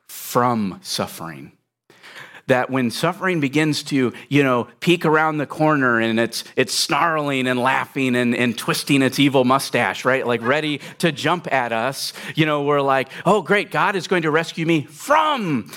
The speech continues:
that suffering." But the fly in the ointment is this, is that often what God does is he actually rescues us through the suffering. That he doesn't always rescue us from it, but more often what he does is he rescues us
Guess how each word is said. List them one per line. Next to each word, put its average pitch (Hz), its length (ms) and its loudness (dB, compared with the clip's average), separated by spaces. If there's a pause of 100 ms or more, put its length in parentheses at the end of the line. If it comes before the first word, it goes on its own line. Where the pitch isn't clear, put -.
(140)
that 135 300 -2
suffering." 110 640 -4 (200)
But 160 160 -2
the 139 60 -2
fly 151 300 -2
in 190 120 0
the 139 80 -2
ointment 135 320 -2
is 113 140 -4
this, 117 640 -4 (260)
is 123 180 0
that 123 220 0
often 123 520 -2
what 120 180 -2
God 107 220 -2
does 107 260 -2
is 101 140 -10
he 107 180 -6
actually 117 400 -4
rescues 104 560 -6
us - 440 -4 (680)
through 92 420 -4 (1040)
the - 60 -12
suffering. - 580 -12 (1300)
That - 100 -14
he 101 80 -6
doesn't 120 300 0
always 131 260 2
rescue 123 300 -2
us 110 80 -4
from 113 340 -8
it, 92 160 -8 (260)
but 104 120 0
more 104 180 -2
often 104 300 -2
what 92 80 -6
he 92 80 -8
does 92 240 -6
is 90 80 -14
he 92 80 -10
rescues 90 420 -8
us - 320 -10